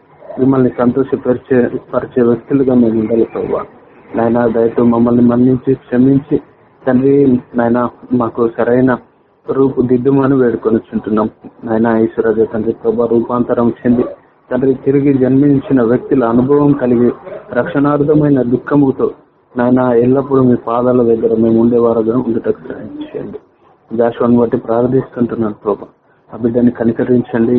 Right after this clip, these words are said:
స్వస్థపరచండి ప్రభా. నడినెత్తి నుండి అరికాల వరకు ఉన్న ప్రతి విధమైన రోగములను తొలగించండి ప్రభా. కిడ్నీలని బాగు చేయండి ప్రభా, బ్రెయిన్ ని బాగు చేయండి ప్రభా, కంటి చూపును సరళం చేయండి ప్రభా, కుటుంబంలో సమాధానం,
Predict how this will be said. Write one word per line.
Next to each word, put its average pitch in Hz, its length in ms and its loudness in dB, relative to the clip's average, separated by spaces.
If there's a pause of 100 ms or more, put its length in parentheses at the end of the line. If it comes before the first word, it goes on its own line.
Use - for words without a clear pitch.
(160)
స్వస్థపరచండి 123 760 -4
ప్రభా. - 360 -4 (520)
నడినెత్తి 131 500 0
నుండి 131 260 2
అరికాల 123 400 0
వరకు 120 300 0
ఉన్న 117 200 2
ప్రతి 120 280 -2
విధమైన 113 440 2
రోగములను 127 580 2
తొలగించండి 117 640 -4
ప్రభా. 113 240 -16 (440)
కిడ్నీలని 123 560 2 (140)
బాగు 117 280 0
చేయండి 113 380 0
ప్రభా, - 260 -6 (140)
బ్రెయిన్ 131 300 2
ని 127 60 2 (120)
బాగు 117 260 2
చేయండి 120 260 -2
ప్రభా, 104 300 -6 (440)
కంటి 135 320 0
చూపును 131 400 0
సరళం 123 380 0 (120)
చేయండి 110 320 -2
ప్రభా, - 340 -10
కుటుంబంలో 143 480 2 (100)
సమాధానం, 117 540 -2